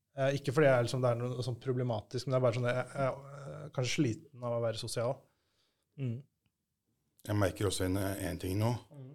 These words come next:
Speaker 2: når jeg sitter og prater om det,
Speaker 1: Ja.
Speaker 2: så merker jeg, jeg har jo Tourette,
Speaker 1: Ja.
Speaker 2: eh, vi, som vi snakket om, eh, i stad,
Speaker 1: Ja.
Speaker 2: at, eh,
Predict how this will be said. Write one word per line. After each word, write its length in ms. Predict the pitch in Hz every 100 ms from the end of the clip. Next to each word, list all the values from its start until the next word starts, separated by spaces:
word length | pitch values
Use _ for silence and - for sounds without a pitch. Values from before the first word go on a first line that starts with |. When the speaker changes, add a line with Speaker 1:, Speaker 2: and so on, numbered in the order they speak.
| -
Speaker 2:
når 80 | 101
jeg 80 | 92
sitter 300 | - - 95 90
og 80 | 85
prater 360 | 98 85 - 85
om 100 | 95
det, 140 | 127 104 -
Speaker 1:
Ja. 200 | 127 151 160 -
Speaker 2:
så 120 | -
merker 340 | 98 92 - 95
jeg, 180 | 95 98
jeg 100 | 98
har 80 | 92
jo 60 |
Tourette, 480 | 92 104 120 - - - -
Speaker 1:
Ja. 120 | 135 165 107
Speaker 2:
eh, 220 | 101 101
vi, 120 | 101 98 98
som 140 | 101
vi 60 | 101
snakket 340 | - 98 -
om, 120 | 87 92
eh, 320 | 90 90 90 - - _ -
i 140 | 101
stad, 340 | - - 110 113 - 139
Speaker 1:
Ja. 160 | 135
Speaker 2:
at, 180 | 117 -
eh, 180 | 104 95